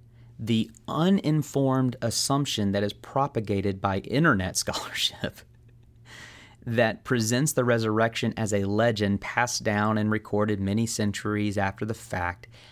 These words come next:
that is demonstrably false. In reality, the New Testament contains historically reliable accounts of the resurrection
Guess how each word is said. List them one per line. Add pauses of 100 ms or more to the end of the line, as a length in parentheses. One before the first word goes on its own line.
(140)
that
is
demonstrably
false. (840)
In
reality, (340)
the
New
Testament
contains
historically
reliable
accounts
of
the
resurrection